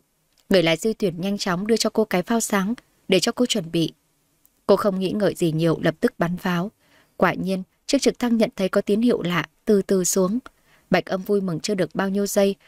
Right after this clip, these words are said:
thì chuyển sang kinh ngạc. Những cánh hoa hồng giống như bên trong căn phòng kia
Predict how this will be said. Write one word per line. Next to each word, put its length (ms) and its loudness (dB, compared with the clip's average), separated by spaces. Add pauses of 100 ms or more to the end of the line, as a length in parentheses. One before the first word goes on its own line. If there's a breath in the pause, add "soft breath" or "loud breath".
(120 soft breath)
thì 100 4
chuyển 160 2
sang 220 0
kinh 220 2
ngạc. 200 -2 (520)
Những 180 0
cánh 160 0
hoa 160 0
hồng 260 -4
giống 220 -2
như 100 2
bên 180 2
trong 180 -2
căn 180 0
phòng 200 0
kia 260 4